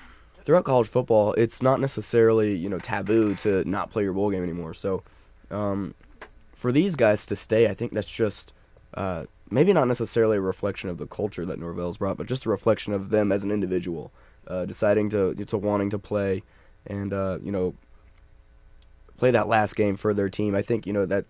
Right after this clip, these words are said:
that's a, that's an individual decision, um, that should be, really be commended. And, um, you know, with a, a lot of, we're gonna talk about this, with a lot of Oklahoma, excuse me, Oklahoma players, um, deciding not to play,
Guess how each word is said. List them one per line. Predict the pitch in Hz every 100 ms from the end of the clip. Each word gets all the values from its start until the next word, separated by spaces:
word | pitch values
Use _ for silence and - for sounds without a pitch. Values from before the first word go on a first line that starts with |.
| -
that's | 104 -
a, | 104 90
that's | - 104
an | 104
individual | 110 98 98 101 98
decision, | 98 - 95 95 92 - - - -
um, | 98 95 92
that | 92
should | - 101
be, | 107
really | 123 123
be | 107 95
commended. | - 98 101 90 - - - -
And, | - 101 98 92 - - - -
um, | - 95 92 85 73 - _ - - - - - _ _ _ -
you | 104
know, |
with | 107 107
a, |
a | 92
lot | 107 113 120 101
of, |
we're | 95 107 117
gonna | 127
talk | 107
about | 104 85
this, | 90
with | 98
a |
lot | 107 104
of |
Oklahoma, | 92 107 98 - 107 107 -
excuse | - - 117
me, | 95
Oklahoma | 101 107 110
players, | 98 104 101 98 - - - - -
um, | 101 101 101 98 - - - - - - -
deciding | 104 117 110
not | 104 123 117
to |
play, | 95 98 76